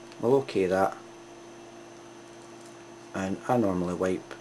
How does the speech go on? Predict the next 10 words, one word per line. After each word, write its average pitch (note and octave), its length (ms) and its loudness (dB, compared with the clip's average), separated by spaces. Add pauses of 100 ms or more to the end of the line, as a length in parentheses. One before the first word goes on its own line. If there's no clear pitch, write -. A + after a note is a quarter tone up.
(320)
cache F2+ 300 -4
partition - 540 -4
as E2+ 120 -6
well. F#2 240 0 (1800)
Okay F2 340 2
that, F#2 220 0 (2000)
and A#2+ 120 10
if C#3+ 220 10
you G2+ 80 6
want, G2 280 10